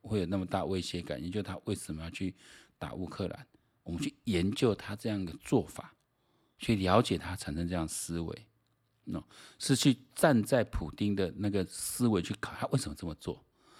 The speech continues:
但你不能去理解他这么做的时候，然后反而原谅他了。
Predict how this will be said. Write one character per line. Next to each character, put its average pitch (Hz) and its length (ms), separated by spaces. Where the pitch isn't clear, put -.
但 220 140
你 151 60
不 - 180
能 160 160
去 180 160
理 127 240
解 92 200
他 107 160
这 104 120
么 95 120
做 92 200
的 87 60
时 - 100
候， 85 160
然 - 80
后 107 160
反 76 300
而 80 80
原 76 200
谅 85 200
他 82 240
了。 73 80